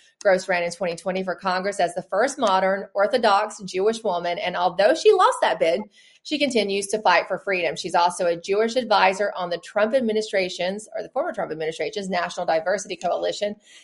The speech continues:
and she hosts the popular Cindy and Friends show on W G B B A M F M in the tri-state area, and it streams worldwide on most major platforms,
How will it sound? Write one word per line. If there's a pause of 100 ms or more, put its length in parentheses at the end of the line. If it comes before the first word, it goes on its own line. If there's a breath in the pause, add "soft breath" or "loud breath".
(120 soft breath)
and
she
hosts
the
popular (200 loud breath)
Cindy
and
Friends
show
on
W
G
B
B
A
M
F
M
in
the
tri-state
area,
and
it
streams
worldwide
on
most
major
platforms,